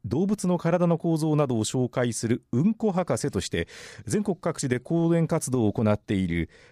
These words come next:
海南市在住の中尾隆次さんと、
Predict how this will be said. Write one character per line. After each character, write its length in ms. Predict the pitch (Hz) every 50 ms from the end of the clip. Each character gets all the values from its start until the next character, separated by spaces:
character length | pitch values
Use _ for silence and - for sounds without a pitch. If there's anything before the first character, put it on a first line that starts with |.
| _ _
海 200 | - - 151 165
南 200 | 160 165 151 131
市 140 | - 131
在 240 | 113 101 120 120 123
住 200 | 107 113 117 117 110
の 260 | 104 101 107 104 - _ _ -
中 340 | 110 113 127 - 196 190
尾 100 | 170 160
隆 340 | 143 - 151 135 - 123 -
次 220 | - 131 104 87 82
さ 160 | - 85 73
ん 80 | 69
と、 300 | 65 - 82 71 55 -